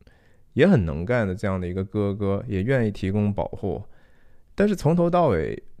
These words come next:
有什么变化呢？那他老二当然是非常讨喜的一个角色，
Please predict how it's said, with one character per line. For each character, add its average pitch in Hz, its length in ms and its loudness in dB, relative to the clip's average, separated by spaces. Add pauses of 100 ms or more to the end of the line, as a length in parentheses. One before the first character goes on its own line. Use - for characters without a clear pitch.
(240)
有 104 120 2
什 92 120 0
么 98 80 0
变 113 160 2
化 113 180 0
呢？ 104 200 -2 (800)
那 123 120 2
他 135 120 2
老 110 260 4
二 127 200 4
当 104 180 0
然 98 140 0
是 98 240 -2
非 120 180 -2
常 101 220 0
讨 92 300 0
喜 101 180 -6
的 73 100 -4
一 82 80 -4
个 92 80 -4
角 69 220 -6
色， 90 180 -4